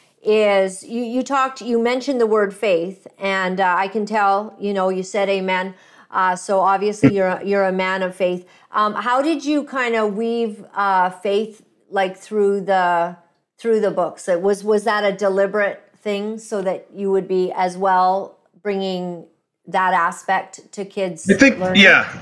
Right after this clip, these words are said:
Speaker 2: the books, books were designed obviously for a global audience, and really, you know, it's, it's, it's family, it's fa-, it's based on family, friendship, loyalty, and courage, and faith, and those, those are the foundations of it.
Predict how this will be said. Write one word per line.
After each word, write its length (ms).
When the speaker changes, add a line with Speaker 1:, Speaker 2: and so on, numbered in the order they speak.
Speaker 2:
the 100
books, 320
books 240
were 80
designed 480
obviously 420
for 200
a 60
global 320
audience, 680
and 140
really, 360
you 60
know, 120
it's, 260
it's, 320
it's 120
family, 460
it's 120
fa-, 120
it's 160
based 240
on 100
family, 420
friendship, 520
loyalty, 380
and 100
courage, 640
and 100
faith, 260
and 120
those, 280
those 180
are 40
the 60
foundations 920
of 160
it. 140